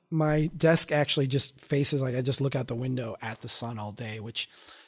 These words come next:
in Minnesota in January is a rather important, uh, feature for an office. Uh, the thing is, though,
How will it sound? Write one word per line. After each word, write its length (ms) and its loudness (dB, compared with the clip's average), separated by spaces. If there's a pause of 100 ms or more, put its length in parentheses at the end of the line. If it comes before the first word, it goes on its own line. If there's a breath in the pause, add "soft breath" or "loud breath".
(140)
in 100 8
Minnesota 360 12
in 80 6
January 400 2
is 100 -2
a 60 -2
rather 380 -2
important, 680 -6 (100)
uh, 280 -10
feature 580 -8
for 180 -6
an 80 -6
office. 540 -8 (640 loud breath)
Uh, 220 10 (120)
the 160 4
thing 260 6
is, 280 8
though, 340 4